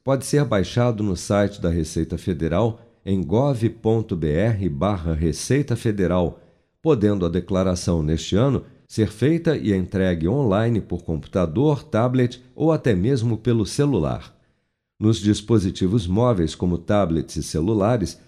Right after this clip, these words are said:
a declaração também pode ser feita pelo aplicativo Meu Imposto de Renda, disponível nas lojas de aplicativos Google Play para dispositivos Android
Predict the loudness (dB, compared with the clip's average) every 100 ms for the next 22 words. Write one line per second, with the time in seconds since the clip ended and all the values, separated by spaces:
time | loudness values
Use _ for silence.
0 | _ _ -2 0 0 0 0 0 0 -2
1 | 0 -2 0 0 0 0 -2 -2 -6 -2
2 | -2 0 -2 0 0 -2 -6 -4 -4 -2
3 | -2 -2 2 2 2 0 -2 -4 -6 -2
4 | 0 2 2 0 -4 -10 _ _ -4 -4
5 | 2 2 2 2 2 2 0 0 0 0
6 | 0 -2 -2 -4 -2 -4 -4 -4 -4 -6
7 | 0 2 2 0 2 0 0 -4 -8 -2
8 | -2 -2 -4 -4 -2 -4 -4 -4 0 0
9 | 0 0 2 0